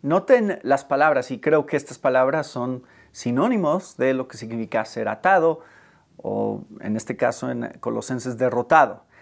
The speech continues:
"Habiendo despojado a los poderes y autoridades, hizo de ellos un espectáculo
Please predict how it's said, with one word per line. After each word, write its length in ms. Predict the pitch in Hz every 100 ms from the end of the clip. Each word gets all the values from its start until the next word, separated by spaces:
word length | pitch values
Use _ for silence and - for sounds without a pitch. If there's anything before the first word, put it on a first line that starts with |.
| -
"Habiendo 640 | - 110 117 151 254 285 220
despojado 640 | 196 - 143 - 147 147
a 60 | 143
los 180 | 123 -
poderes 480 | 120 131 156 156
y 20 | 131
autoridades, 800 | 123 113 110 95 87 113 -
hizo 320 | 170 156 180 165
de 140 | 135
ellos 320 | 123 120 -
un 160 | 135 131
espectáculo 1120 | 123 - 113 - 147 151 170 156 147 147 -